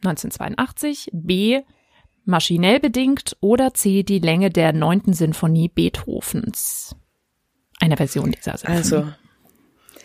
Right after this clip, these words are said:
Speaker 2: äh, wie man das, wie wir das hier immer so machen, channel ich jetzt mal so mein jugendliches Ich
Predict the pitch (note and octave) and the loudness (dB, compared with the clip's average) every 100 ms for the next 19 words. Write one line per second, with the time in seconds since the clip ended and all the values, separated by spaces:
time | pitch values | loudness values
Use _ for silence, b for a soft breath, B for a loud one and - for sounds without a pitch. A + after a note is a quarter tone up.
0 | b b _ D#3+ D#3+ D3 D3 - F3 F3 | b b _ -2 0 0 -2 -4 -2 2
1 | E3 D#3 D3+ D3+ - - _ _ _ _ | 2 2 0 -2 -6 -12 _ _ _ _
2 | - E3+ G3+ G#3 F#3+ F#3+ G3+ - G3 G3 | -2 2 4 6 4 4 4 4 2 2
3 | E3 D#3 F3 G3 - - F3 G#3 F#3 - | 0 -2 0 -2 0 -2 2 2 2 0
4 | - F3 - E3+ E3 E3+ E3 E3 D3+ D#3 | -2 -4 -2 0 0 0 0 0 0 0
5 | D#3 B B B B B D#3+ F#3 A3+ A3 | -2 B B B B B 2 4 6 4
6 | F#3 F3+ - E3 - - F#3+ C#4+ - - | 0 -4 -2 -2 -2 0 0 0 -6 -14